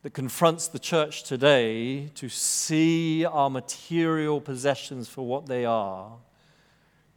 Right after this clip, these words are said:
so as to disassociate our hope from them and place our confidence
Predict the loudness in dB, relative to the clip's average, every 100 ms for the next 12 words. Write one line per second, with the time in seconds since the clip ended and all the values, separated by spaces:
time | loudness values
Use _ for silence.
0 | _ _ 0 4 4 2 -2 -4 2 2
1 | 2 0 0 0 2 2 2 0 0 2
2 | 6 6 6 2 4 4 2 -2 0 0
3 | -2 -2 -2 -4 -6 -4 2 4 4 2
4 | -2 -2 -4 0 0 0 -6 -6 -6 -6